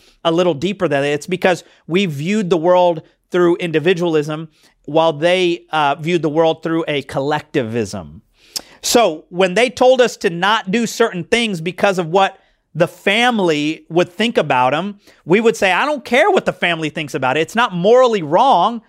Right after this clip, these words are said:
so I'm gonna do it regardless of what the family think." We need to, you know, we always viewed it as fear of man, but that's not what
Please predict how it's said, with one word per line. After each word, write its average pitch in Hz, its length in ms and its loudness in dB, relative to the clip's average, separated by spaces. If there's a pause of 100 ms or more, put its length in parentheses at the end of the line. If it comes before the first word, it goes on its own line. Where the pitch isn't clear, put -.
(240)
so 220 220 0
I'm 233 240 0
gonna 226 220 2
do 254 260 0
it 180 100 0
regardless 196 640 0
of 196 120 -4
what 156 240 -2
the - 60 -4
family 160 400 -6
think." 254 220 -2
We 170 80 2
need 202 180 -2
to, 180 140 -6 (300)
you 202 100 0
know, 208 100 2
we 220 180 0
always 214 300 2
viewed 202 220 -2
it 202 80 4
as 180 160 0
fear 190 300 -2
of 165 80 -2
man, 175 440 -4 (500)
but 165 300 0
that's 196 340 -2
not 202 260 0
what 160 380 -2